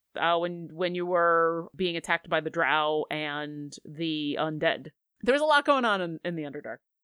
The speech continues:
Vajra is gonna speak up at this point and say, Well, I will let you lead the negotiations. Uh, I'm basically here just to be able to lend credibility to any reasonable meeting that happens,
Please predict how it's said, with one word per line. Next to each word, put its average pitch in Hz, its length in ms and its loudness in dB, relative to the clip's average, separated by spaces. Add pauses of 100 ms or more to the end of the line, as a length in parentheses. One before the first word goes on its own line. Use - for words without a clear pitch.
(220)
Vajra 320 460 2
is 277 120 -4
gonna 277 180 -2
speak 247 320 -4
up 170 240 0
at 180 80 -8
this 170 140 -8
point 175 180 -6
and 160 100 -8
say, 151 280 0 (720)
Well, 294 520 6
I 240 140 2
will 247 320 0
let 277 240 2
you 294 220 0
lead 285 180 -2
the 262 80 2
negotiations. 196 1040 2
Uh, 190 340 2 (320)
I'm 196 280 2
basically 214 520 4
here 208 200 4
just 196 220 -2
to 208 60 4
be 196 120 2
able 190 200 4
to 180 560 -2 (120)
lend 190 640 4
credibility 190 760 4
to 170 380 2
any 180 480 -2 (260)
reasonable 190 1000 4 (240)
meeting 196 680 0
that 165 240 2
happens, 156 640 -4